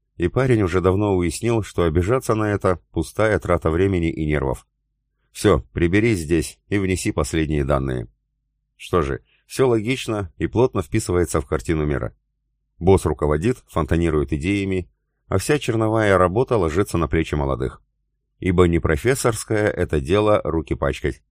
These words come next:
Он этим в молодости успел поразвлекаться. Так что ноги в руки и вперед, пробирки должны сиять. Тяф.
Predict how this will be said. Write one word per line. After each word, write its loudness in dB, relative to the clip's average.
Он 2
этим 2
в -4
молодости 0
успел 0
поразвлекаться. -2
Так 0
что 0
ноги 0
в 0
руки -2
и -2
вперед, 0
пробирки -2
должны -2
сиять. -2
Тяф. 0